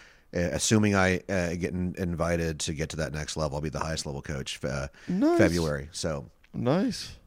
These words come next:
Speaker 1: and I, and I'm finding out new things, and, uh, uh, I'm learning different ways to train people.
Speaker 2: Now with Muay Thai,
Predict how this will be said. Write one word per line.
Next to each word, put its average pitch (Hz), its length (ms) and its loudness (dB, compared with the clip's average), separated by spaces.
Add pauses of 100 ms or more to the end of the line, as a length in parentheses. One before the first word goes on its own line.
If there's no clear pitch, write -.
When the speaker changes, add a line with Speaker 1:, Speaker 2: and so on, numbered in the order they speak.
(140)
Speaker 1:
and 80 200 -4
I, 78 100 -2
and 95 200 0
I'm 110 80 4
finding 113 360 4
out 101 140 0
new 101 120 0
things, 90 640 -4
and, 78 280 -4
uh, 76 280 0 (200)
uh, 78 340 -2 (120)
I'm 80 300 -6
learning 90 320 2
different 80 280 -4
ways 80 200 -2
to 90 80 -6
train 78 320 -4
people. 76 440 -6 (240)
Speaker 2:
Now 135 200 12
with 131 180 8
Muay 139 260 8
Thai, 123 440 8